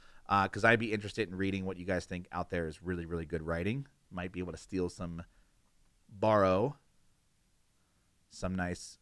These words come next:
tips. Go to moneylab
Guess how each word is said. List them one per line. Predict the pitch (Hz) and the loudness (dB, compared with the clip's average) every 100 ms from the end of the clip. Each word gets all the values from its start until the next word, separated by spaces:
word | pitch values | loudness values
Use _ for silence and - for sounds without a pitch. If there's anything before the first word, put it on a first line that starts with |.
| - | 0
tips. | 120 - - - - _ _ _ _ _ _ _ _ _ _ - - - _ - | 2 2 -4 -14 -16 _ _ _ _ _ _ _ _ _ _ -20 -20 -20 _ 6
Go | 180 | 8
to | |
moneylab | 180 185 165 160 156 | 10 10 10 10 10